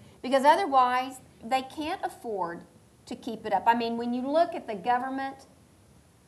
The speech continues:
insurance, if you will, you know, they don't pay enough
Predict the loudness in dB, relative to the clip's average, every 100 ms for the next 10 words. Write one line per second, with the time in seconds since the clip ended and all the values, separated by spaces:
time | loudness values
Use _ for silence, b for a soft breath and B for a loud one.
0 | _ _ _ -8 -4 -4 -6 -8 -8 -10
1 | -10 -10 -10 -10 -8 -8 -10 -16 -20 _
2 | _ _ _ -20 _ _ _ -12 -6 -2
3 | -2 0 -2 -2 -4 -4 -2 -4 -4 -4
4 | -6